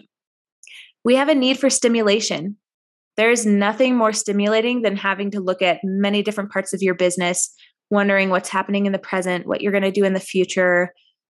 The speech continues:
reflecting on the past, having a team.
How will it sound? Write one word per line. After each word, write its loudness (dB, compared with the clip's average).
reflecting 0
on 2
the 2
past, -2
having 0
a 0
team. -2